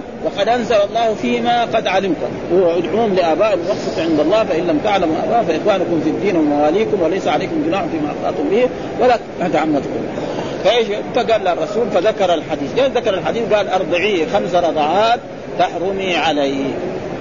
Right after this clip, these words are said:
أو الحديث، بقية الحديث: "أرضعيه خمس رضعات تحرمي عليه." فأرضعته خمس رضعات فأصبح كأنه ابنه، وجاءت إلى الرسول صلى الله عليه وسلم فقالت: "إن الشيء الذي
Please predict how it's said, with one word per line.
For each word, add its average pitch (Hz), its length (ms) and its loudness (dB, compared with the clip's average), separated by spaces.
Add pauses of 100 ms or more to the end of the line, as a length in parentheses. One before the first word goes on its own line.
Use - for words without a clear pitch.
أو 185 40 4
الحديث، 143 880 0
بقية 151 200 0
الحديث: 143 380 -4 (1600)
"أرضعيه 180 460 2
خمس 185 280 -2
رضعات 170 580 2 (280)
تحرمي 185 420 0
عليه." 127 200 0 (140)
فأرضعته 220 580 2
خمس 220 180 -2
رضعات 175 520 2 (320)
فأصبح 220 520 0
كأنه 208 380 0
ابنه، 123 200 -4 (120)
وجاءت 202 420 2
إلى 180 100 -4
الرسول 165 340 -2
صلى 180 120 4
الله 170 100 -2
عليه 233 100 0
وسلم 226 120 2
فقالت: 262 480 0
"إن 214 180 -4
الشيء 190 300 2
الذي 165 280 0